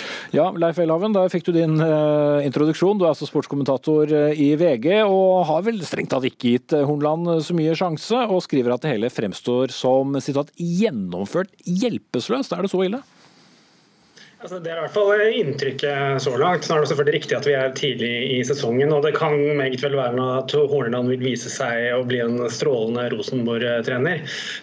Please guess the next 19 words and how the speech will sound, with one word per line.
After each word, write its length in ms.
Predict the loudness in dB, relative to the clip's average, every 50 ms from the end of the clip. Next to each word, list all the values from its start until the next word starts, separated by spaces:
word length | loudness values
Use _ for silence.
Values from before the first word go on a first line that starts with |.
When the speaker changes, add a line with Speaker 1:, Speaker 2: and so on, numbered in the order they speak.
| -6
Speaker 2:
Men 80 | -4 -2
vi 80 | 0 0 2
må 240 | 2 2 2 2 0
huske 320 | 0 -2 -6 -6 -8 -6
på 80 | -4 -4
at, 120 | -2 -2
altså, 120 | -4 -6 -4
det 120 | -2 -2 0
er 100 | -2 -2
et, 200 | -4 -4 -2 -2
eh, 160 | -2 0 0
bakteppe 420 | 0 -2 -2 -2 -6 -8 -10 -6 -4
her, 220 | -4 -2 0 0
altså, 180 | -2 -2 -2 -2
hvor 140 | -2 -2
Rosenborg 420 | -2 -4 -6 -6 -4 -2 -2 -2 -4
sparket 640 | -4 -4 -2 -2 -2 -2 -6 -10 -10 -12 -8 -4 -4
en 140 | -4 -4 -4
trenerduo 560 | -4 -4 -4 -4 -4 -4 -4 -4 -6 -8 -8